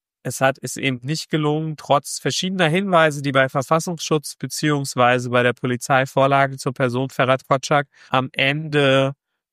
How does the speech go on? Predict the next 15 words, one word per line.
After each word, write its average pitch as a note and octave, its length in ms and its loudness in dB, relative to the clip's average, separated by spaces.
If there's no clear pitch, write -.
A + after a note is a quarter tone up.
diese C#3+ 220 0
Informationen C3 680 0
zusammenzuführen, D#3 1200 -2
was B2 160 0
sicherlich C#3 500 0
auch, C3 320 4
und A#2+ 100 -8
das A#2 140 -6
hat, - 280 -2
hat B2 280 -2
auch B2+ 120 -2
die - 160 -10
Zeugin B2+ 400 0
hier C3 320 0
bestätigt, B2+ 560 -2